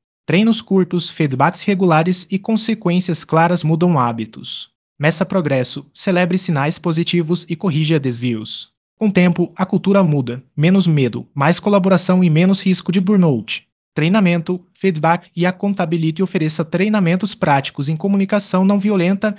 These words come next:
gestão de conflitos e delegação. Combine treino com coaching e acompanhamento mensal.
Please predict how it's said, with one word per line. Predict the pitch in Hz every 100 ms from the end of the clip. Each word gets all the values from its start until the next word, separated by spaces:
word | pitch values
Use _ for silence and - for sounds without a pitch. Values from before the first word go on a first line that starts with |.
| -
gestão | 180 170 - 190
de | 165
conflitos | - 170 156 175 180 160 -
e | 175
delegação. | 175 208 190 190 151 107 95 _ _ _
Combine | 190 175 170
treino | 165 143 139
com | 139 151
coaching | 151 165 - 170 175 -
e | 175
acompanhamento | 175 180 175 180 170 165 170
mensal. | 143 - 123 107